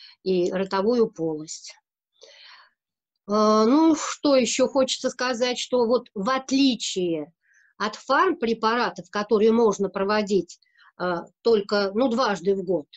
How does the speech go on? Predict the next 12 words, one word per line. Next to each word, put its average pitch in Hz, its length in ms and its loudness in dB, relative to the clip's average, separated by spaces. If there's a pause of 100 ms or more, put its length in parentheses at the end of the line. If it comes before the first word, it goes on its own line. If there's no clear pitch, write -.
(140)
потому 196 360 -4
что 196 180 -8
они 196 220 2
всё 185 180 -6
же 196 100 -6
токсичны, 220 920 -4 (580)
вот, 240 340 0 (140)
вот 226 280 -2
наши 262 420 0
продукты 214 840 -2 (280)
абсолютно 240 840 -2 (220)
безопасны, 220 1000 -4